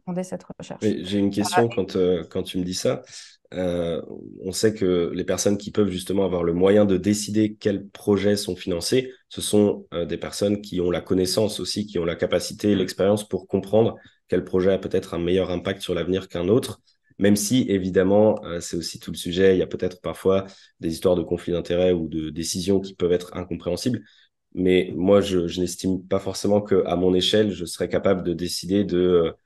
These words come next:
Speaker 2: quel projet mérite plus qu'un autre d'être financé. Est-ce qu'aussi, ça, il y a un vrai marché ? Est-ce qu'il y a beaucoup de gens, euh, autour de nous qui aimeraient plus avoir le, le,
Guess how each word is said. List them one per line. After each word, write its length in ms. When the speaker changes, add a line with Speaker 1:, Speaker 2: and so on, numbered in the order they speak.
Speaker 2:
quel 160
projet 260
mérite 320
plus 220
qu'un 200
autre 260
d'être 260
financé. 600
Est-ce 160
qu'aussi, 380
ça, 280
il 60
y 60
a 40
un 100
vrai 180
marché ? 260
Est-ce 140
qu'il 80
y 40
a 40
beaucoup 320
de 120
gens, 440
euh, 80
autour 260
de 120
nous 260
qui 440
aimeraient 420
plus 260
avoir 380
le, 180
le, 380